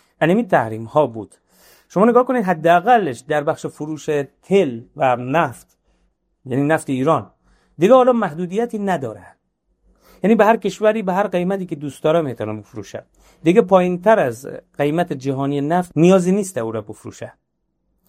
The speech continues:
و این تأثیر بسیار زیادی روی اقتصاد ایران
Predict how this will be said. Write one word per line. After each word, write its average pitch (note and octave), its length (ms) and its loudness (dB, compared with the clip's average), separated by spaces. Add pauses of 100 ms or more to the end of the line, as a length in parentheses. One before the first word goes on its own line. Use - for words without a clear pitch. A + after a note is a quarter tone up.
(160)
و C#3 120 -2
این D#3+ 100 -10
تأثیر D#3 320 -2
بسیار D#3+ 240 -4
زیادی F3 320 -4
روی G3 180 -2
اقتصاد B2+ 380 -6
ایران B2+ 400 -2